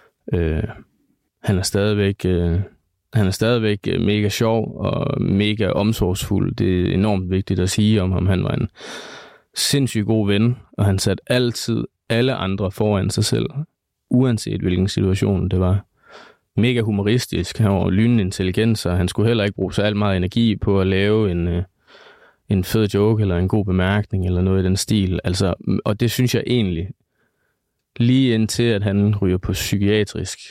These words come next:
der føler jeg egentlig stadigvæk, at der er et element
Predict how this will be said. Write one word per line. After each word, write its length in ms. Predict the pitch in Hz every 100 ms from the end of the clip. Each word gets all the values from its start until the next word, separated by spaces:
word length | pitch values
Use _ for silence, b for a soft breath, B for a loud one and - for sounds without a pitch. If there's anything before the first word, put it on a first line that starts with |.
| -
der 100 | 107
føler 360 | - 117 95 87
jeg 80 | 95
egentlig 260 | 98 82
stadigvæk, 640 | - 101 101 92 85 - - -
at 200 | 73 -
der 60 | 87
er 260 | 90 98 117 -
et 120 | 98 92
element 520 | 90 92 95 -